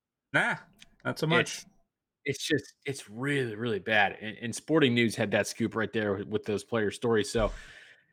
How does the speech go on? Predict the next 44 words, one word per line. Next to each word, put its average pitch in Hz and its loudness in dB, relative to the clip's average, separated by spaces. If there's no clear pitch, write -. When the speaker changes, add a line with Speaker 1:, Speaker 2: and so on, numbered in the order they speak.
Speaker 2:
you 160 8
really 208 12
have 180 6
to 135 -12
think 160 -2
that 117 -2
there's 135 -4
so 175 2
much 160 4
going 113 2
on, 104 2
but 139 4
at 131 -14
the 139 -4
end 151 -2
of 147 6
the 135 6
day, 120 2
if 120 2
Speaker 1:
Yep. 117 0
Speaker 2:
the 113 0
N 127 4
B 127 6
A 117 6
is 107 -2
gonna 110 -2
push - -2
this, - -2
this 117 -2
season 117 -2
and 101 -2
however 110 4
small 107 4
it 104 2
may 107 4
be 107 4
or, 95 6
or 98 0
what 104 4
they 98 0
want 113 2
with 101 -2
it, 110 0
like, 101 0